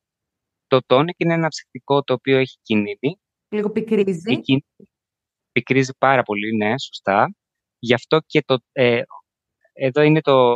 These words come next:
Speaker 1: εντελώς οξύμορο. Το tonic που πικρίζει πολύ έχει ζάχαρη. Μπορεί και να μην έχει, υπάρχουν κάποια sugar free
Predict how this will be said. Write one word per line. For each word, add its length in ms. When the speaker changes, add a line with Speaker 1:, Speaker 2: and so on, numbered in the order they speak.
Speaker 1:
εντελώς 440
οξύμορο. 560
Το 180
tonic 280
που 100
πικρίζει 420
πολύ 580
έχει 340
ζάχαρη. 600
Μπορεί 240
και 100
να 140
μην 220
έχει, 240
υπάρχουν 280
κάποια 440
sugar 320
free 680